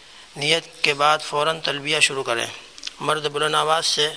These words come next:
اور عورتیں آہستہ آواز سے کہیں گی۔ ایک مرتبہ تلبیہ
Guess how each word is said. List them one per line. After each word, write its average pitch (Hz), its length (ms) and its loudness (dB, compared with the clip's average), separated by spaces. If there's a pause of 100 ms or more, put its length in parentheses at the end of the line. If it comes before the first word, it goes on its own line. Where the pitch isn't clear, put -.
(140)
اور 143 120 -6
عورتیں 143 460 -2
آہستہ 147 420 2
آواز 139 340 4
سے 143 160 -4
کہیں 127 300 -4
گی۔ 123 100 -2 (1080)
ایک 175 220 0
مرتبہ 156 320 0
تلبیہ 156 340 -2